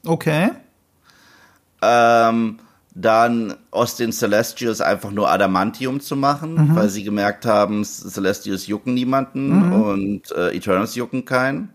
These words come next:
Speaker 2: Dann aus Shira Haas Charakter eine Black Widow zu machen.
Speaker 1: Das ist ein eigenes Thema, darüber reden wir gleich. Äh, ich hab noch einen Punkt.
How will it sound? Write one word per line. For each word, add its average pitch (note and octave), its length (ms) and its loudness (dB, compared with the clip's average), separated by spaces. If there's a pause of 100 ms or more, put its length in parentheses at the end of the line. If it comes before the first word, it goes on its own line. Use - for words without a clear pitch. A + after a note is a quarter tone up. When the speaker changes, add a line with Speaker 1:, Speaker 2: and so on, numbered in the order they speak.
(1160)
Speaker 2:
Dann A2 200 2
aus A2+ 200 0
Shira A2+ 420 2
Haas G#2+ 320 0
Charakter A#2 460 0
eine G#2+ 160 0
Black G2+ 340 -4
Widow B2 200 -2
zu - 180 -12
machen. C#3 320 -2
Speaker 1:
Das F#3 260 0
ist G#3+ 60 4
ein G3+ 60 4
eigenes G3 320 2
Thema, A3 240 2
darüber F3+ 200 0
reden F3 140 0
wir A3+ 100 0
gleich. A3 440 -2 (120)
Äh, F#3+ 340 2 (640)
ich - 180 -4
hab - 300 -2
noch F#3+ 140 2
einen F#3+ 220 2
Punkt. D#3 460 -4